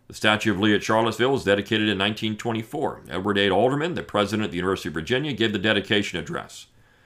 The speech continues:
That speech is not available online, but an earlier address by Alderman, entitled The National Spirit, he, that he gave in nineteen eleven on the occasion of George Washington's birthday to the Washington Association of New Jersey, is public.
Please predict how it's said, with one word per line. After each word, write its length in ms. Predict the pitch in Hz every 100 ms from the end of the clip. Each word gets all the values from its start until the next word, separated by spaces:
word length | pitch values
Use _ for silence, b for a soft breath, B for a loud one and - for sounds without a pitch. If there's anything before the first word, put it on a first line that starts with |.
| b b
That 120 | - -
speech 260 | 127 110
is 80 | 98
not 160 | 113 107
available 360 | - 107 101
online, 400 | 95 92 131 123
but 80 | 101
an 100 | 107
earlier 380 | 131 190 151 101
address 260 | 82 73
by 160 | - 80
Alderman, 360 | 71 69 78 101
entitled 380 | 87 98 98
The 120 | 90 85
National 420 | 90 98 - 85
Spirit, 380 | - 170 135 101
he, 80 |
that 160 | 98 95
he 40 |
gave 240 | 92 104 98
in 80 | 92
nineteen 360 | 101 98 92
eleven 520 | 78 117 170 71 82 - b b b b b
on 80 | 85
the 120 | 98
occasion 400 | 95 113 110 110
of 80 | 90
George 260 | 110 107
Washington's 420 | 98 107 104 98 85
birthday 460 | 139 180 101 90
to 80 | 95
the 80 | 90
Washington 380 | 95 104 104 95
Association 600 | - 104 - 101 95 95
of 40 |
New 60 | 92
Jersey, 420 | 123 147 113 127
is 160 | 208 214
public. 420 | - - -